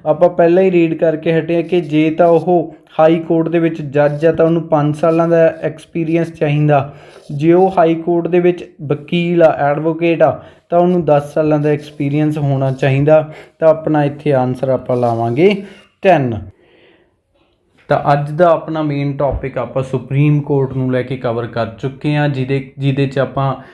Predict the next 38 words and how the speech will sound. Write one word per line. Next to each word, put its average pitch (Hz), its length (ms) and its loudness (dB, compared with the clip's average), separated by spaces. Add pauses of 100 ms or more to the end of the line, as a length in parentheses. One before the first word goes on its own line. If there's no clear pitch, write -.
(260)
ਕਰੰਟ 165 460 0
ਨਿਊਜ਼ 156 420 0
ਵੀ, 156 140 -4
ਕਰੰਟ 147 480 -4
ਜੀ 139 360 -4
ਕੇ 151 220 0
ਵੀ 156 160 0
ਆਪਾਂ 139 260 0
ਕਰ 135 200 -2
ਲਿਆ 127 260 0
ਕਿ 135 160 -10
ਤਿੰਨ 131 400 -4
ਜੱਜਸ 123 380 -2
ਆਏ 120 280 -2
ਹੈਗੇ, 123 260 -2
ਕਿਹੜੇ 139 280 -2
ਕਿਹੜੇ 139 260 0
ਜੱਜਸ 123 400 -2
ਹੈਗੇ, 123 260 0
ਉਹ 127 360 -2 (240)
ਕਿੱਥੋਂ 165 320 0
ਕਿੱਥੋਂ 165 360 0
ਉਹਨਾਂ 147 200 2
ਨੂੰ 143 180 0
ਅਪੁਆਇੰਟ 123 360 -2
ਕੀਤਾ 131 400 -2
ਗਾ, 135 120 2
ਉਹਨਾਂ 135 220 0
ਦੀ 147 100 0
ਪ੍ਰੀਵੀਅਸ 143 480 -2
ਕੋਰਟਸ 139 400 -2
ਕਿਹੜੀਆਂ 143 380 0
ਕਿਹੜੀਆਂ 139 320 0
ਸੀ। 127 280 -4 (640)
ਔਰ 160 400 4
ਆਪਾਂ 151 280 -4
ਉਹਦੇ 170 240 -2
ਨਾਲ 143 380 0